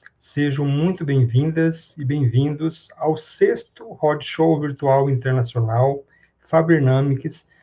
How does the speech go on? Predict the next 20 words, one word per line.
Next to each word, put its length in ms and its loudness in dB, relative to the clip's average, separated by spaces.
Universidade 720 4
do 140 2
Minho, 440 4
Portugal, 580 -2
com 180 0
o 40 2
tema 480 6
Inovação 840 2
focada 640 -2
no 160 0
crescimento 720 -2
da 80 -2
indústria 640 0
brasileira. 680 0
E 80 -4
hoje, 500 4
especificamente, 960 -2
com 140 -4
o 40 -4
tema 480 -6